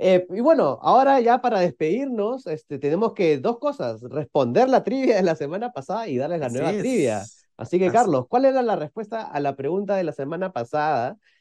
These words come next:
Speaker 1: Que era... Eh,
Speaker 2: ¿Cuál fue el primer juego que
Speaker 1: así
Speaker 2: ganó
Speaker 1: es.
Speaker 2: el Golden Geek Best Board Game Au-, Artwork y, and Presentation? O sea, el premio que, eh, premia al mejor, eh, arte dentro de los
Speaker 1: Arte.
Speaker 2: juegos de mesa,
Speaker 1: Así es.
Speaker 2: ¿no?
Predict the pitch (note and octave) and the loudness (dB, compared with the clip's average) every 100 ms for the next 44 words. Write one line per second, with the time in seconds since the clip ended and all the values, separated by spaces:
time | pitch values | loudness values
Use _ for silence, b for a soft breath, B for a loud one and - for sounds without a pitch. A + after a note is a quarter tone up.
0 | _ A#2+ A#2+ A#2+ B2+ E3+ E3+ E3 E3+ _ | _ -2 0 0 0 0 2 0 -4 _
1 | _ _ _ _ C3+ B2+ D3 F3+ G#3+ F#3+ | _ _ _ _ -4 2 4 6 4 -2
2 | - F#3 F#3+ D3 D3+ E3+ - - G#3 D#3 | 0 0 0 0 0 -2 -4 2 4 4
3 | B2 C#3 A3 _ _ C3+ B2 B2 E3 E3 | 2 -4 -8 _ _ 0 0 0 0 0
4 | D3 D#3+ G3 F#3+ E3+ C#3+ F3 C#3+ D3+ E3+ | -2 0 0 0 -4 -6 -10 -4 -2 -2
5 | - C#3+ D3+ C#3+ D3+ D3 C3 B2+ - E3 | -2 0 0 0 -4 -4 -6 -6 0 0
6 | F3 D3 D3+ A#2+ _ _ _ E3 D3+ _ | 0 0 0 -2 _ _ _ -6 -6 _
7 | - D3+ D#3 D#3+ D3+ C3+ C#3+ B2+ - B2 | -4 -2 0 0 0 0 2 0 -2 -12
8 | A2+ - B2+ A#2 B2 C#3 D3+ C#3 B2 F#2+ | -14 -6 -2 -2 -2 -2 0 0 -2 -2
9 | C#3 C#3+ E3+ G3 G3+ G3+ F2 B2+ A#2+ B2 | -4 -2 -2 0 -2 -2 -2 -4 -4 -10
10 | B2 D3+ D#3+ E3 _ b b b A#2+ A#2+ | -10 -6 -6 -8 _ b b b -6 0
11 | D#3+ - D#3+ D#3 D#3+ C3+ A2+ D3+ D3 C3+ | 0 2 2 4 2 0 2 2 2 0
12 | C3+ B2 - - E2+ F#2+ - - C3 F#3+ | -2 -4 -10 -20 -18 -16 -16 -10 -6 -4